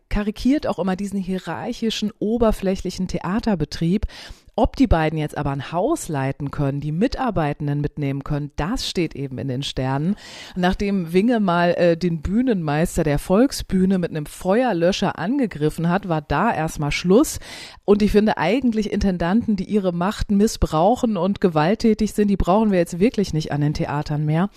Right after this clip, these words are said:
Ich finde aber, für ein Interim von drei Jahren wäre es zumindest aus künstlerischer Sicht ein Versuch wert,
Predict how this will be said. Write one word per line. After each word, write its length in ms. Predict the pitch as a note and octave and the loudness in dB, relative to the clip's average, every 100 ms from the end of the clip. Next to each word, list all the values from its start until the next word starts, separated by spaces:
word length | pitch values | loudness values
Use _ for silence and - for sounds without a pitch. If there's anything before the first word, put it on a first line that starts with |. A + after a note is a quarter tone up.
| - - - | -10 -18 -8
Ich 160 | - | -2
finde 280 | - A3+ A#3+ | 2 4 4
aber, 300 | D#3+ F#3+ G3 - - | 4 2 0 -4 -10
für 180 | - F#3+ | -2 -2
ein 120 | F#3 - | -2 -4
Interim 560 | C4 D4+ A#3 D#3+ D#3 | -4 0 0 0 -4
von 240 | - E3 E3 | -2 -2 -2
drei 340 | E3+ D#3+ G3 | -4 -2 0
Jahren 520 | A#3 F#3+ F#3+ G#3 D3+ | 2 0 -2 -4 -4
wäre 360 | D#3+ G#3+ B3+ G#3+ | 0 2 2 0
es 180 | E3 - | -4 -4
zumindest 480 | F3+ F#3 A3+ B3+ | -2 2 4 4
aus 160 | D#3+ F3 | 0 -4
künstlerischer 640 | - A3+ - G3+ F#3 F#3+ | 0 0 0 -2 -2 -2
Sicht 240 | F3 F#3 - | -4 -4 -8
ein 40 | |
Versuch 440 | - F3 F3+ F3 - | -6 -6 -4 -8 0
wert, 360 | F#3+ G#3 D#3 | 2 2 0